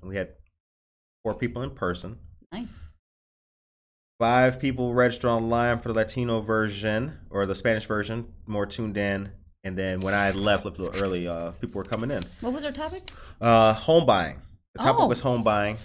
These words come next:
Speaker 1: um, with our, uh, home buyer, home
Speaker 2: Your,
Speaker 1: counselors.
Speaker 2: your, yeah, your counselors.
Speaker 1: Yeah,
Speaker 2: Yeah, you guys do
Speaker 1: um,
Speaker 2: great work.
Speaker 1: we had Jaria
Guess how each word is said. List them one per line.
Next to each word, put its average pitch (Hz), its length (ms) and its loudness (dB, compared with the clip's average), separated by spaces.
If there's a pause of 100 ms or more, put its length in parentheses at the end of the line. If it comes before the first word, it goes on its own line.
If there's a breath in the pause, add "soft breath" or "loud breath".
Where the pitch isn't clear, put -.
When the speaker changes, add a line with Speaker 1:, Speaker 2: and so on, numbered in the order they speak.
(160)
Speaker 1:
um, 95 400 2
with 95 220 -2
our, 104 220 -2 (220)
uh, 101 200 -8 (140)
home 117 180 0
buyer, 107 220 2
home 127 140 -2
Speaker 2:
Your, 127 60 -4
Speaker 1:
counselors. 120 380 2
Speaker 2:
your, 226 100 2
yeah, 262 220 2
your 208 120 0
counselors. 233 380 -2
Speaker 1:
Yeah, 202 120 4
Speaker 2:
Yeah, 262 120 2
you 208 140 -2
guys 220 160 0
do 220 80 0
Speaker 1:
um, 92 40 -4
Speaker 2:
great 104 160 0
work. 208 240 -4 (200)
Speaker 1:
we 107 120 0
had 95 120 4
Jaria 127 640 6